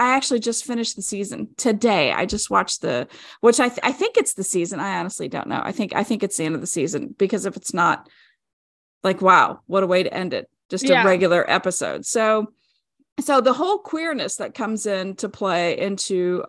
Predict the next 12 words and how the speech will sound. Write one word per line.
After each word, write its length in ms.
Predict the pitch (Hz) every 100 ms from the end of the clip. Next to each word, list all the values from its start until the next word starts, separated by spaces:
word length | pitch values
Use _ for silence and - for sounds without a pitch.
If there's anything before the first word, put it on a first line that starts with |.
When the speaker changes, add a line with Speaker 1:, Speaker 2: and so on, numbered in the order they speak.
| -
Speaker 1:
Shrinking 580 | - 226 220 170 165 - _ _ -
is 220 | 240 220 202
that 240 | 202 196
Jimmy's 320 | 262 294 349
best 200 | 285 285
friend, 280 | 262 240 196
Brian, 540 | 202 196 202 180 147
who's 260 | 214 202 196
played 320 | - 202 196
by 160 | 196 185
Michael 400 | 190 190 208 202
Urie 500 | 190 185 156 143